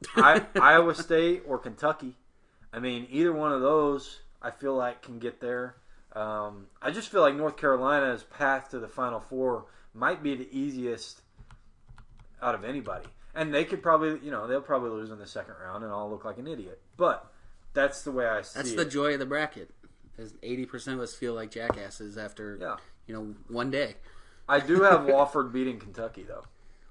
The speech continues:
Speaker 2: Woo! That's spicy. That was gonna be my next question: Is which one or two seed do you have going down the quickest? So that's,
Speaker 1: Um,
Speaker 2: that's, it's gotta be that one then.
Speaker 1: Yeah, I have, yeah.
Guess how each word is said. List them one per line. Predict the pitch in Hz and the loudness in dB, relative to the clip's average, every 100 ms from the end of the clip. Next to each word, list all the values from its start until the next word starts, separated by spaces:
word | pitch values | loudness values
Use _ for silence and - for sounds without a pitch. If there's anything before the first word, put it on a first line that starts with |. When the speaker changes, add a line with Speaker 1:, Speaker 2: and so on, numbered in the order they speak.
| - | -2
Speaker 2:
Woo! | - 453 539 523 494 453 370 320 190 165 147 131 113 95 - - - - | 6 8 10 10 10 10 10 8 6 6 6 4 -2 -6 -12 -18 -14 -10
That's | 131 - | -8 -8
spicy. | - - 208 226 143 123 | -2 4 4 4 0 2
That | 123 | 2
was | 180 | 2
gonna | 165 | 2
be | 156 | 2
my | 147 135 | 2 2
next | 143 - | -2 -2
question: | 147 147 131 | -4 -4 -6
Is | 110 | -8
which | 117 131 - | -6 -6 -6
one | 131 131 | -4 -4
or | |
two | 113 139 | -2 -2
seed | 143 - 117 | -2 -6 -8
do | 117 | -6
you | 113 | -4
have | 120 | -4
going | 120 110 110 | -4 -4 -4
down | 117 120 | -2 -2
the | 110 | -6
quickest? | 101 135 127 98 - - - | -8 -6 -6 -8 -12 -16 -4
So | 123 | 2
that's, | 127 127 | 6 8
Speaker 1:
Um, | 123 123 - | 6 -2 -14
Speaker 2:
that's, | - 120 - | -10 -10 -10
it's | - - | -8 -4
gotta | 175 | -4
be | 113 | -2
that | 151 110 | -2 -2
one | 107 | -6
then. | 104 | 0
Speaker 1:
Yeah, | 127 113 | 2 2
I | - 139 | 2 2
have, | 156 143 131 117 - _ - | 6 6 6 4 -6 _ -4
yeah. | 120 | -2